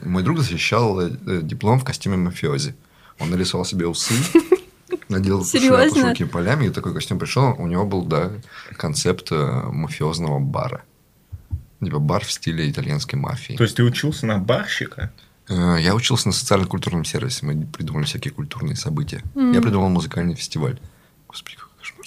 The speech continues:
Speaker 2: А в каком костюме был ты?
Speaker 1: Э, я был в обычном костюме, но я приходил с музыкой, я включал музыку людям.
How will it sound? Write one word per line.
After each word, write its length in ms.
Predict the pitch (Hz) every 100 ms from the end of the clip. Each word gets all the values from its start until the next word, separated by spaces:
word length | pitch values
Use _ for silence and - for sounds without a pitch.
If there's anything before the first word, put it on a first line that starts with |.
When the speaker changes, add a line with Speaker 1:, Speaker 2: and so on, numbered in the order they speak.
| -
Speaker 2:
А 60 | -
в 60 |
каком 280 | 254 262 247
костюме 420 | 240 226 - 233
был 160 | 226 233
ты? 200 | - 269 -
Speaker 1:
Э, 400 | - 82 78 73 - - -
я 100 | 92
был 140 | 101
в 40 | 98
обычном 320 | 90 - 78
костюме, 300 | - - 117
но 60 |
я 80 | 85
приходил 320 | - - 78
с 140 | 76 -
музыкой, 440 | 82 85 73 69
я 40 | 71
включал 340 | - - 80
музыку 400 | 78 80 76 76
людям. 300 | - - -